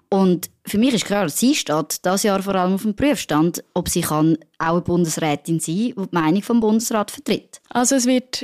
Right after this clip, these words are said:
Speaker 2: wie man nachher sagt, eine Flucht, aber die Frage ist, ob es eine Flucht ins Verderben wird sein.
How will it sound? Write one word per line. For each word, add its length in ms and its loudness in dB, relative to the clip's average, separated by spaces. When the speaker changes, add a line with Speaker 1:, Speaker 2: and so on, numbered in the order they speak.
Speaker 2:
wie 220 2
man 280 2
nachher 300 0
sagt, 420 0
eine 120 -2
Flucht, 640 -2
aber 240 -2
die 180 -4
Frage 380 -2
ist, 100 -4
ob 120 -4
es 120 -6
eine 140 -2
Flucht 640 -6
ins 280 -6
Verderben 600 -6
wird 240 -10
sein. 180 -10